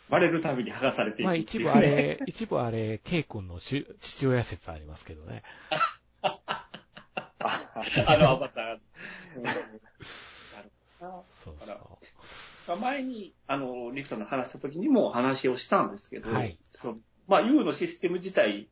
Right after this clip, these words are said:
Speaker 1: こう、自分の、その、自分の、こう、自分自身をトレースして、
Speaker 2: うん。
Speaker 1: その、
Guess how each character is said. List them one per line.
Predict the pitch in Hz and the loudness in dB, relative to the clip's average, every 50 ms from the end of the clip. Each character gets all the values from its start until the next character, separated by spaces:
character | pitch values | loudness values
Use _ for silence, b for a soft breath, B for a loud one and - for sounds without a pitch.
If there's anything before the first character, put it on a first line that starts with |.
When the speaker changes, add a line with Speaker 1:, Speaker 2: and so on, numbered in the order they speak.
| _ - _ | _ -20 _
Speaker 1:
こ | _ 110 104 98 101 | _ -8 -6 -6 -8
う、 | |
自 | - - 120 127 | -8 -6 -6 -4
分 | 139 143 135 143 156 196 | -4 -4 -4 -2 0 2
の、 | 247 - - - 117 - B B B B B B | 4 4 6 4 4 2 B B B B B B
そ | - - 131 | -6 -4 -2
の、 | 110 107 101 107 55 53 55 55 57 57 57 - 60 64 - - - 64 - - - - _ _ _ _ _ _ _ _ _ _ _ _ _ _ _ _ _ | -2 -2 -2 -2 -4 -4 -6 -8 -10 -10 -10 -10 -8 -8 -6 -6 -4 -4 -4 -6 -8 -12 _ _ _ _ _ _ _ _ _ _ _ _ _ _ _ _ _
自 | - 151 135 | 0 2 2
分 | 127 135 127 | 4 6 6
の、 | 135 135 131 - _ _ _ _ _ - 139 135 - - | 6 4 2 -2 _ _ _ _ _ -4 -4 -4 -4 0
こ | - 131 123 117 113 - | 4 6 6 6 4 2
う、 | 147 | 0
自 | 131 131 139 | 2 4 6
分 | 156 170 | 6 6
自 | 170 214 214 214 - | 6 6 6 6 4
身 | 131 | 4
を | 107 | 4
ト | - - | 2 4
レ | - 117 117 | 4 4 4
ー | |
ス | - - 131 | 4 0 -4
し | - - - | -6 -6 2
て、 | - 220 233 185 120 110 - - - | 6 6 8 8 6 4 2 -4 -12
Speaker 2:
う | 127 | -14
ん。 | 110 98 90 - - | -14 -14 -16 -18 -18
Speaker 1:
そ | - - 208 | -4 -2 2
の、 | 196 196 185 180 175 170 170 165 165 160 160 160 156 151 143 | 2 4 4 4 2 0 -2 -8 -6 -2 0 0 0 0 -2